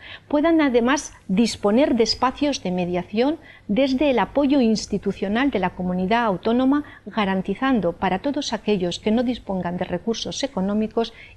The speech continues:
incluso la mediación gratuita.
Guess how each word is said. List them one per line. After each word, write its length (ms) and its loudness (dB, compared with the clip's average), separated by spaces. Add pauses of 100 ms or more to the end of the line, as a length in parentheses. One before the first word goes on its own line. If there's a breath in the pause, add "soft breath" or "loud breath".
incluso 680 2 (300 loud breath)
la 280 2
mediación 640 0
gratuita. 680 -6